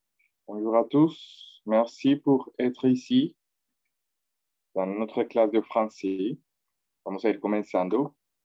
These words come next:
Les he compartido por el chat nuestro link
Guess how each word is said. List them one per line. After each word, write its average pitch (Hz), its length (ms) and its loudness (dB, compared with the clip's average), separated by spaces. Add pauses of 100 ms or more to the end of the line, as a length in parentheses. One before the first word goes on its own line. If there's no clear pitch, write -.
(400)
Les 98 240 -4
he 101 80 -8
compartido 98 560 -2
por 104 140 0
el 101 100 -4
chat 98 480 2
nuestro 98 1200 -4
link 113 380 -2